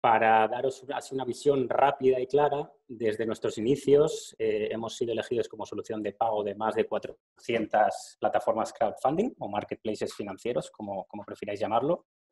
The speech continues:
Hemos emitido más de siete millones, eh, de cuentas de pago y solo en dos mil diecinueve gestionamos más de tres mil millones de euros.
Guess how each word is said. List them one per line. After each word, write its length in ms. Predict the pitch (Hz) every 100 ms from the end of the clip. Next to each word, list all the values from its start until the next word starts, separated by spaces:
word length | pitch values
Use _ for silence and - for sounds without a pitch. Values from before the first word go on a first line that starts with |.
| _ _ _
Hemos 260 | - 147 143
emitido 360 | 131 123 143 131
más 220 | 131 131
de 100 | 120
siete 380 | - 147 139 123
millones, 720 | 113 127 120 107 - - -
eh, 380 | 117 107 107 104
de 140 | 104
cuentas 420 | - 113 110 107
de 100 | 101
pago 440 | 92 110 139 - _ _ _ - _ _ _ -
y 240 | 147 165
solo 240 | 170 147 156
en 60 | 151
dos 160 | 135
mil 120 | 135
diecinueve 460 | 139 139 139 127 135
gestionamos 680 | 135 127 - 117 120 127 123
más 200 | 117 120
de 140 | 120
tres 340 | 110 123 113 -
mil 240 | 117 127
millones 480 | 120 113 113 117 -
de 160 | 98
euros. 380 | 95 92 - -